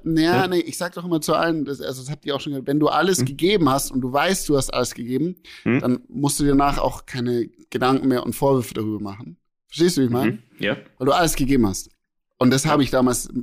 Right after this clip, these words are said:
Speaker 1: mit Sicherheit nicht. Deswegen, deswegen wurmt's
Speaker 2: Mhm.
Speaker 1: mich. Ich weiß nicht, ob ich gewonnen hätte, aber ich weiß, dass ich nicht alles gegeben hatte,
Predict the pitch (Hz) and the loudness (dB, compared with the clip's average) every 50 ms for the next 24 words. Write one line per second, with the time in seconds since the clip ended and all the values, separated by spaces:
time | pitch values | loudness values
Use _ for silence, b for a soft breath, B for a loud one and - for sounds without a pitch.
0 | - - - 127 113 - - 131 131 123 117 113 107 101 - _ _ _ _ _ | -10 -6 -4 -4 -4 -4 -4 -2 0 0 2 2 0 -2 -2 _ _ _ _ _
1 | - 113 110 - 113 113 113 110 117 113 - - 123 117 117 120 127 135 127 - | -6 -6 -6 -4 -4 -4 -2 -2 -2 -4 -4 -4 0 2 4 4 4 4 2 0
2 | - - 92 95 - - _ _ - 113 - 147 147 143 151 147 143 135 127 - | 0 -4 -6 -8 -8 -12 _ _ -14 -2 0 2 2 4 4 4 4 2 2 0
3 | 127 127 139 143 131 117 110 - 101 - - 123 123 117 113 B B B B B | -2 0 2 2 4 2 2 -2 -4 -2 2 2 2 2 0 B B B B B
4 | B B B B _ _ - - - - 123 135 135 147 143 - 135 131 120 127 | B B B B _ _ -14 -14 -12 -4 0 2 2 2 2 2 0 0 0 -2
5 | 123 113 117 117 117 113 113 - - 120 120 117 110 113 110 - 104 101 | -4 -2 -2 -2 -2 -2 -4 -8 -8 -8 -6 -6 -6 -8 -10 -14 -18 -20